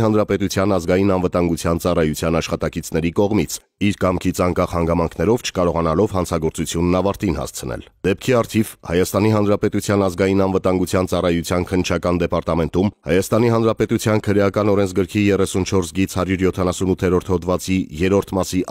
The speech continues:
առաջին կետով հարուցված քրեական գործի շրջանակներում հանցանք կատարելու մեջ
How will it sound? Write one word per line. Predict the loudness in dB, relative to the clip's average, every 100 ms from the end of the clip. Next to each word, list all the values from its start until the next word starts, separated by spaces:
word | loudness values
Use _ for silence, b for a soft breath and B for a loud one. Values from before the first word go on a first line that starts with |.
| 0
առաջին | -2 0 -2 -2
կետով | 0 0 0
հարուցված | 0 -2 -2 -4 -2
քրեական | 0 0 0 0 0
գործի | -2 -2 -4
շրջանակներում | -2 -2 -2 -2 -2 0 -2 _ -4
հանցանք | -2 0 -2 -2
կատարելու | 0 2 2 2 2
մեջ | 0